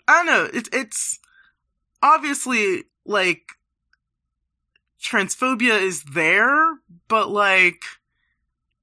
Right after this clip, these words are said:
I don't know, it's, it's just,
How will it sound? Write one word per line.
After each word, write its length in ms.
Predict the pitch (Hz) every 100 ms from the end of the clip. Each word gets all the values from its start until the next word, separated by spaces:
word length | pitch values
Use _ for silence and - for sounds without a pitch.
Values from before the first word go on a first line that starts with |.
| _ _ _ _ _ _ _ _ _ _ _
I 120 | 262
don't 140 | 277 277
know, 200 | 254 165
it's, 260 | 190 - -
it's 240 | 226 -
just, 360 | 277 - -